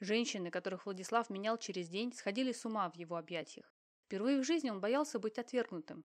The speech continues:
и понимание этого приводило в шок. Никогда еще Ливанов не задумывался над тем, как признаться в своих чувствах, не боясь услышать лишь насмешку в ответ. Дина как-то уж слишком загадочно улыбалась, смотрела в сторону,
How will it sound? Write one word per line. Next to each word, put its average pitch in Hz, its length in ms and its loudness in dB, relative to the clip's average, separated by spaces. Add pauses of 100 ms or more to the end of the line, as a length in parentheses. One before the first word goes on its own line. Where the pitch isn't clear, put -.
(240)
и 202 80 -6
понимание 208 560 2
этого 175 320 -6
приводило 185 540 -2
в - 100 -8
шок. - 340 -8 (480)
Никогда 202 380 4
еще 247 220 2
Ливанов 220 420 2
не 190 80 -6
задумывался 202 640 2
над 185 160 -6
тем, 269 200 2
как 254 280 2
признаться 220 420 -2
в - 60 -8
своих 220 240 -2
чувствах, - 440 -8 (260)
не 190 100 -4
боясь 185 340 0
услышать 196 400 -10
лишь 190 180 -8
насмешку 185 460 -6
в 160 60 -8
ответ. - 400 -10 (640)
Дина 311 300 8
как-то 285 260 2
уж 233 120 0
слишком 269 440 0
загадочно 196 560 -2
улыбалась, 180 580 -4 (280)
смотрела 285 440 2
в - 40 -12
сторону, 202 480 -2